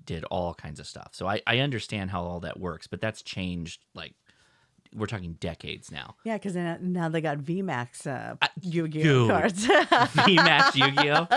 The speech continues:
Speaker 2: <laughs> Yeah.
Speaker 1: I, I can't eat with, with some of these cards that this kid's dropping. I'm like, "What, what is the downside?" There's no downside.
Speaker 2: Right.
Speaker 1: So if you roll up with, like, an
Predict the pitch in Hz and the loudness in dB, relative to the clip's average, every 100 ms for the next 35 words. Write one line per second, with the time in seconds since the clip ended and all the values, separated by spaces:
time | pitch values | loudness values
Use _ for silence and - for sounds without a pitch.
0 | - 220 - 233 - - _ - _ - | 2 0 -2 -6 -6 -8 _ -20 _ -20
1 | _ - - 107 - 117 - 107 - 101 | _ -18 0 2 2 -4 -4 -2 -2 -2
2 | 92 87 113 107 120 131 135 143 - 190 | -2 -2 -4 -2 0 0 0 -2 2 0
3 | 220 202 - 135 135 139 120 113 - 113 | 2 -2 0 2 2 0 -8 -10 -6 -8
4 | - 104 98 131 123 110 107 95 101 101 | -4 -4 -2 -4 -4 -2 -2 -4 -6 -8
5 | 120 - _ _ - 143 269 247 160 123 | -8 -8 _ _ -2 2 2 0 -4 -2
6 | 123 151 175 139 90 78 57 _ _ _ | 2 4 4 2 -4 -6 -10 _ _ _
7 | _ _ _ _ _ - 190 160 196 220 | _ _ _ _ _ 0 2 4 4 4
8 | 185 165 190 180 - 92 151 147 143 185 | 4 4 4 2 -2 -2 0 2 2 0
9 | 190 180 180 175 156 143 131 110 | 0 2 2 2 0 -2 -2 -4